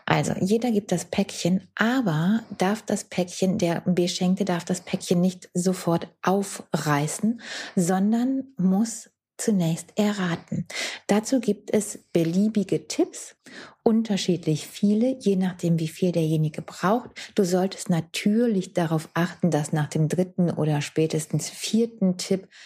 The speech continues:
das Ganze auch lösbar ist. Totale Verwirrungen oder, mm, Verirrungen ziehen das Ganze und dann wird's auch wieder mühselig, langweilig und man hat so gar keine Lust mehr darauf. Also,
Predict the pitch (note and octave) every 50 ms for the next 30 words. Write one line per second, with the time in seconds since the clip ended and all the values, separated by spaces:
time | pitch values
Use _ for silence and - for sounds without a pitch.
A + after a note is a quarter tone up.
0 | - - _ - F3 D#3 - - - D#3+ E3 E3 D#3 - F3 - D#3 D#3 D3+ -
1 | - D#3+ D#3 D3+ D3+ D#3+ D#3+ - - - - - - - - C#3+ - - - -
2 | E3+ - - - D#3+ E3+ E3+ E3 D#3 - - - D#3+ D3+ D#3+ F3 G3+ A3+ A#3+ A3+
3 | A3+ G3+ F3+ E3+ D#3+ D#3+ F3 F#3 F3+ - F3 E3 D#3 D3+ D3 D#3 D3+ _ _ -
4 | - - - - - - _ _ - - E3 D#3+ D#3+ D#3 D#3+ - - - - F#3
5 | - - - G#3+ G#3 A3 G#3+ F#3 F3+ F3+ F3+ F#3+ F#3 - - - - _ - -
6 | - - - - E3+ F3+ F3+ F3+ D#3+ D#3 D3 - - - D#3+ D3+ D3+ D#3 D#3 -
7 | F3+ - F3+ E3 E3+ E3 D#3+ D#3 E3+ D#3+ - - - D#3 D#3 D#3 D#3+ F3+ D#3+ D#3+
8 | D#3 D#3+ F3 F#3 G3 G#3 G3+ F#3+ F#3 F3 F3 E3+ E3+ D#3+ E3 E3 E3 E3 D#3+ -
9 | - D#3 D#3 D#3 D3 D3+ D#3+ E3 D#3+ D#3 D#3 D3+ D#3 D3+ D3+ D3+ D#3 D3+ - -
10 | - - D#3 D3+ D3+ D3 C3 C#3 D3 - - C#3 - - D3 C3+ - - C#3+ C#3
11 | C3+ C3 B2+ B2+ - - - D3 C#3 C3+ - C3+ C#3 - - - - - _ -
12 | - - - - - - - - - - - - D2 C#2 - - -